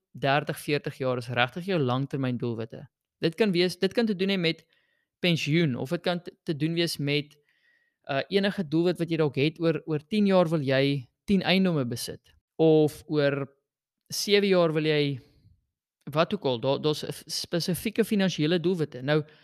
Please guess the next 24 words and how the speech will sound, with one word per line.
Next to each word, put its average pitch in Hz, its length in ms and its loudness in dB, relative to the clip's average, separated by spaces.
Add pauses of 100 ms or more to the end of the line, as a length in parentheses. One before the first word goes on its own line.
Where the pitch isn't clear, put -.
(340)
in 233 240 6
ons 220 300 2
lewe, 139 600 0 (300)
in 160 160 -2
my 139 160 0
en 165 60 -2
my 175 100 -2
vroutjie 156 360 -6
se 147 120 -8
lewe, 139 400 -2
is 147 220 -6
daar 139 240 -4
'n - 40 -12
spesifieke 156 680 -6
langtermyn 135 500 -4
doelwit 135 320 -4
en 143 100 -8
dit 131 120 -6
is 147 140 -10
om 143 100 -8
finansiëel 143 720 -2
onafhanklik 160 680 -4
te 143 80 -4
word 123 320 -4